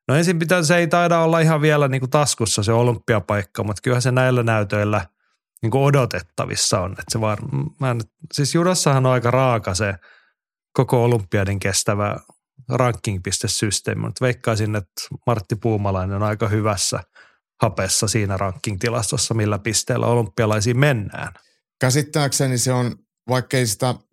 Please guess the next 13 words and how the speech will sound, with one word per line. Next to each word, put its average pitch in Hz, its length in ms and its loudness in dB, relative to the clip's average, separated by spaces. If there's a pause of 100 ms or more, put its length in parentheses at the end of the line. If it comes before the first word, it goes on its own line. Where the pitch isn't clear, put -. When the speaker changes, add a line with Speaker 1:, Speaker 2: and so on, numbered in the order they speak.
(100)
Speaker 2:
paikkaa 131 420 0
jaettu, 123 840 -2
niin 110 80 -4
se 113 100 0
on 120 200 -2 (680)
enemmän 131 380 2
kuin 113 120 -6
todennäköistä, 127 580 0
että - 120 -8
se 113 80 0
on 107 140 2
jo 101 80 0
plakkarissa. 87 680 -6